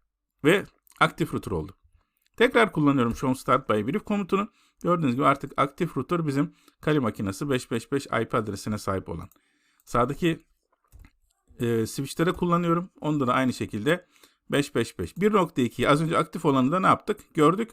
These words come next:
O ne olmuş? O da standby olmuş. Diğeri de listen modunda. Yani eğer isterseniz, e, üç tane cihazla da oluşturabilirsiniz S R P'yi. Yani bir tarafi-, bir tanesi aktif olur, bir tanesi standby olur.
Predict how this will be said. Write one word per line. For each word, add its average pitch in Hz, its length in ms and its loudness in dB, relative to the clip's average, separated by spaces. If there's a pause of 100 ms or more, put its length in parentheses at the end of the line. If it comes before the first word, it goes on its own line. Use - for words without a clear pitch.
O 202 280 -4
ne 156 100 0
olmuş? 180 400 0 (380)
O 196 100 -2
da 196 80 4
standby 160 500 2
olmuş. 80 400 -8 (600)
Diğeri 175 180 4
de 185 120 4
listen 165 240 2
modunda. 98 300 0
Yani 127 280 0
eğer 156 200 4
isterseniz, 160 680 -2 (600)
e, 110 160 4
üç - 240 -2
tane 160 300 4
cihazla 151 440 4
da 120 80 4
oluşturabilirsiniz 104 880 -2
S 104 200 0
R - 40 -4
P'yi. 202 300 -2 (120)
Yani - 220 -8
bir 160 100 4
tarafi-, 143 600 2
bir 156 120 0
tanesi 131 380 -2
aktif 143 300 -4
olur, 180 260 0
bir 143 100 2
tanesi 127 300 0
standby 180 320 2
olur. 190 220 2